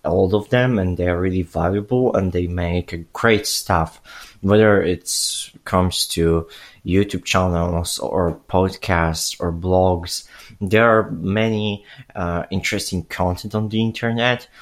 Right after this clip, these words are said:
And I would like to share some of my favorite places where you can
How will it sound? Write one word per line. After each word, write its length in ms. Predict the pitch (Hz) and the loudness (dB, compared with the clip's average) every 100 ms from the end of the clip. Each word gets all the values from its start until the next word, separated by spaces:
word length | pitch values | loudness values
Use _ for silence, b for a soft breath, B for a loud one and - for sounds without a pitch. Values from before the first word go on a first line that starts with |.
| B | B
And 100 | - | -4
I 40 | 107 | 0
would 180 | 113 123 | 2 2
like 200 | 123 - | 0 -2
to 80 | |
share 320 | 110 - 110 107 | -6 -4 -2 -2
some 260 | - 98 | -4 -4
of 140 | 90 98 | -4 -2
my 260 | 90 87 B B B | 0 -2 B B B
favorite 500 | - 113 95 92 - | 2 2 2 -2 -8
places 580 | - 90 87 - 90 - | 0 2 2 -2 -6 -4
where 120 | 87 | -2
you 120 | 85 | -2
can 360 | 82 92 82 80 | -2 -2 -2 -4